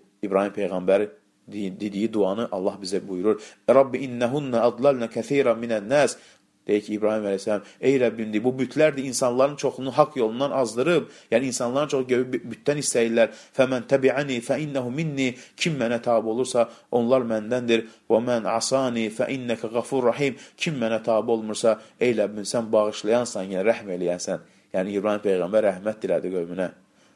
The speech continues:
Həmçinin İsa əleyhissalam dua edən nə dedi Allaha? "İn tu'azzibhum fə innəhum ibadək." "Ey Rəbbim, sən onlara əzab versən, onlar sənin qullarındır. Və in təğfir ləhum."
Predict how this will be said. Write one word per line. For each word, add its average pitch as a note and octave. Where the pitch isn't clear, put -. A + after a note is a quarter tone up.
Həmçinin B2
İsa B2
əleyhissalam A2
dua A2+
edən G#2+
nə D3
dedi A2
Allaha? G2
"İn D3
tu'azzibhum C3+
fə C3
innəhum C3+
ibadək." C3+
"Ey E3+
Rəbbim, C3
sən D#3+
onlara C#3
əzab C#3
versən, B2+
onlar C3
sənin C3+
qullarındır. C3
Və B2+
in B2
təğfir C#3+
ləhum." D3+